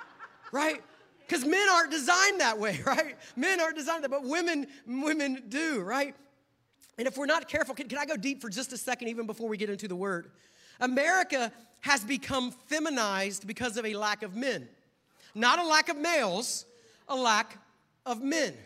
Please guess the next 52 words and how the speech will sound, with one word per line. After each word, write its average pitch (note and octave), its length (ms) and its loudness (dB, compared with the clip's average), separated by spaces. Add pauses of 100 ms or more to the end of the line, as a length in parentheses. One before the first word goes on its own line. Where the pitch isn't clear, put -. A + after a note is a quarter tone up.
(920)
And, D4+ 160 -2
and, D#4+ 120 -2
and D#4+ 180 -2
I, D#4+ 160 0
and D#4 80 -2
I, D#4+ 200 -2
I C#4+ 60 0
don't E4 80 -4
wanna D#4+ 160 -4
just C#4+ 160 -6
go C#4+ 80 -6
deep C#4+ 340 -4
for C4+ 140 -2
you B3+ 120 -2
with, A3+ 180 -6
for - 120 -10
just A#3 200 -4
a A#3 40 -8
second. A#3+ 220 -2
Let C#4 80 0
me D#4+ 80 -4
tell D4+ 200 -2
you C#4 140 0
what's A#3 200 -4
happening, G3 520 -2 (480)
uh, G3+ 140 0
before G#3+ 240 -2
we A#3+ 100 0
even A3+ 240 -2
get A3+ 180 0
into G#3+ 240 -6
the G3+ 80 -4
message. F#3+ 380 -4
And G3 100 -4
it's G3+ 140 -8
not, A#3+ 240 -2 (400)
it's, - 300 -14 (260)
I A3+ 40 -10
just G#3 120 -8
wanna A3 140 -2
help G#3+ 240 -2
make G#3+ 240 -2
some G#3 160 -4
sense G3+ 320 -4
of F3+ 80 -6
what's F3 160 -8
happening F3+ 260 -2
in D#3+ 60 -4
our E3 80 -4
world D#3+ 200 -4
right C#3 160 -10
now. B2+ 160 -16